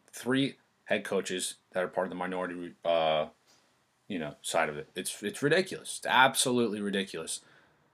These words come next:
And this, this thing, they're kind of tabling this thing, this minority rule changes. It look, the ra-, these owners are look, kinda looking a little racist here.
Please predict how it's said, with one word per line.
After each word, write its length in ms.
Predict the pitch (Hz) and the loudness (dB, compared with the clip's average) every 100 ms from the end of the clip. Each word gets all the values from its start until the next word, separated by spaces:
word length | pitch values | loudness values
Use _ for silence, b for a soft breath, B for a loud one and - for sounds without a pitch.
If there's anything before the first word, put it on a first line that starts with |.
| _ _ _ _ _ _ _ - | _ _ _ _ _ _ _ 0
And 400 | 107 104 101 - - | 2 2 -2 -12 -8
this, 560 | 120 113 147 - - | 2 8 8 8 4
this 340 | - 139 160 - | 4 6 6 6
thing, 340 | 147 151 151 | 6 4 4
they're 160 | 120 117 | 6 6
kind 240 | 120 131 | 6 4
of 180 | 113 - - _ | 4 -2 -16 _
tabling 500 | - 127 135 147 147 | 2 4 6 6 6
this 220 | 147 151 - | 6 4 4
thing, 320 | 156 160 156 _ - | 4 2 -6 _ 0
this 240 | 120 - | 2 4
minority 480 | 113 117 120 131 135 | 6 6 8 8 8
rule 240 | 123 139 | 6 4
changes. 540 | 139 135 143 156 143 113 | 4 2 2 0 -2 0
It 60 | |
look, 180 | 117 131 | 0 0
the 80 | 110 | 2
ra-, 180 | 117 139 | 4 4
these 320 | 117 127 127 - - | 4 2 2 0 4
owners 300 | 143 135 107 | 4 6 4
are 80 | |
look, 240 | 101 113 - | 2 0 4
kinda 180 | 143 175 | 4 6
looking 220 | 165 151 | 4 4
a 40 | |
little 160 | 143 127 | 4 4
racist 400 | 110 104 - - | 4 2 -2 -6
here. 220 | - - | -10 -12